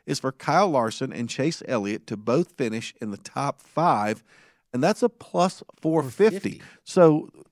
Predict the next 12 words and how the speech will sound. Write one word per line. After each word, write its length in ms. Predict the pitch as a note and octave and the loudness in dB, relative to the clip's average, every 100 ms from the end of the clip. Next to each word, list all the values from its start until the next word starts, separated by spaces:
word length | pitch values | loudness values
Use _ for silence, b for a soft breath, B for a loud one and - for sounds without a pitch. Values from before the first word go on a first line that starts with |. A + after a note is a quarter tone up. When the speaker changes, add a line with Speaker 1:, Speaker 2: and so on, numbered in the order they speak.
| D3 | 0
Speaker 1:
that 300 | D3 A3 A#3+ | 4 4 2
kind 240 | A#3 A#3+ | 2 4
of 220 | F#3 D#3 - _ F3 | 4 0 -6 _ -20
follows 480 | - - E3 E3+ E3 | -16 2 6 6 6
along 380 | D3+ D3+ D3+ C#3+ | 4 4 4 2
your 260 | C#3+ A3+ A#3 | 2 2 2
thought 460 | - D3 C3+ C#3 | 0 0 4 4
of 200 | B2+ B2 - - | 4 2 -2 -10
Chase 320 | D3+ C#3 D#3 | -4 -2 4
<laughs> 0 | |
Elliott 480 | D#3+ G3+ C3+ D#3 - | 4 4 0 0 -4
could, 300 | - C#3+ | 0 0